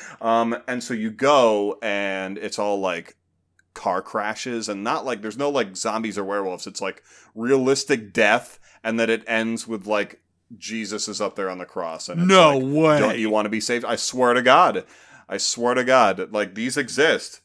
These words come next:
Speaker 1: Um, but they, they advertise themselves as, like, pure horror haunted houses.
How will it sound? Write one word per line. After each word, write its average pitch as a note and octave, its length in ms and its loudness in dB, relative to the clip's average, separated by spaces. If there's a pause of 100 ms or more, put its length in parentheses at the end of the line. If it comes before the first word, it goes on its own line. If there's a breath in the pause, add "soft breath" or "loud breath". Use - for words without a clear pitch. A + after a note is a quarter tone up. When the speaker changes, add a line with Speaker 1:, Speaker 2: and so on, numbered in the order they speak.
(140)
Speaker 1:
Um, G#2+ 340 -2
but G#2+ 160 0
they, A#2+ 220 0
they A2+ 440 0
advertise B2 520 2
themselves G#2+ 440 -2
as, G#2+ 140 -6
like, G#2 240 -4
pure A2+ 440 0
horror G#2 380 2
haunted G2+ 320 -4
houses. G2+ 720 -4